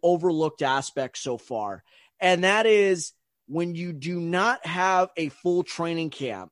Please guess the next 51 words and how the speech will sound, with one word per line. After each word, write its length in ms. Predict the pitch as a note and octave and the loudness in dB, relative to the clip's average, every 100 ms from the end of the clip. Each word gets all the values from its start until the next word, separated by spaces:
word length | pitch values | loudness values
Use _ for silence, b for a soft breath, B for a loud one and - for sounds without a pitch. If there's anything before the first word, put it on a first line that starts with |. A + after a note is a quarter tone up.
| - | -2
or 200 | D#3 C#3+ | 2 2
a 80 | B2 _ - | 0 _ 0
full 320 | F#3+ G3+ F#3+ | 4 4 4
off 280 | F3+ F3+ F3 | 4 2 0
season 640 | - D#3 C3+ G#2+ A2 D#2 _ _ _ _ _ _ _ | -6 -6 -6 -10 -12 -16 _ _ _ _ _ _ _
after 480 | E3+ F#3 G3+ G#3 G#3 | 2 2 2 -2 -2
the 80 | F3+ | -2
new 220 | F#3 F#3 | -2 -2
players 680 | - - E3+ F3 E3+ D#3+ - - | -4 0 2 4 2 0 -4 -8
were 300 | D#3 D#3+ D#3+ | -2 0 2
all 240 | D#3 E3 | 0 0
acquired, 600 | D#3 - D#3 D3+ D3 C#3+ | -2 -4 0 2 2 0
so 120 | - | -4
you 180 | D3 E3 | -6 -4
could 160 | - D#3+ | -4 -4
have 320 | D#3 E3 D#3 | 0 0 0
maybe 300 | D#3+ D#3 D#3 | -4 -4 -4
a 40 | |
mini 380 | C#3+ D3 D#3+ D#3 | -4 -4 -6 -6
camp, 460 | - D3 C3 A2 - | -10 -10 -8 -10 -14
private 520 | - D#3 E3+ D#3+ F3+ | -4 0 0 0 -6
workouts, 680 | D3+ D#3 D#3 - C#3 A#2+ - B B D3 | -2 2 0 0 -2 -2 -6 B B -2
being 220 | F#3+ F#3+ | 2 4
able 260 | F#3 F#3 F3 | 4 2 0
to 140 | F3 | -4
go 440 | C#3+ C#3 E3+ F3+ | -2 4 6 6
to 240 | E3+ F3 E3 | 4 4 4
a 40 | |
facility, 680 | - D3 - E3+ E3+ E3 D3+ | 2 -4 -2 0 2 2 0
whether 320 | D3+ D3+ D#3+ | 0 0 -2
it 80 | D3+ | -2
be 320 | D#3 D3+ C#3 B B B | -2 -2 -4 B B B
in 140 | D#3 | 2
El 160 | E3+ E3+ | 4 2
Segundo 680 | D#3 C#3+ F#3 F#3 F#3 F3 E3 | 0 2 2 6 8 8 6
at 120 | D#3+ | 2
the 60 | |
U 100 | E3 | -2
C 220 | F3 - E3+ | -2 0 2
L 120 | D#3+ | 4
A 140 | E3 | 2
held 300 | D3+ D#3+ D#3 | 2 0 -2
training 320 | - F3 F3 E3 | -4 -4 -2 -4
facility 460 | E3 E3+ E3 E3 | -2 0 2 2
where 120 | D#3+ | 0
the 80 | D3+ | 0
Lakers 340 | D#3+ D#3+ D#3+ - | 0 -2 -4 -2
practice 540 | E3 D#3 - D#3+ - | 0 0 -2 -6 -4
or 100 | B2+ | -6
somewhere 420 | - D#3 D3 C3+ | -6 -6 -2 4
else, 400 | F3+ F#3 F3 - | 6 4 2 -4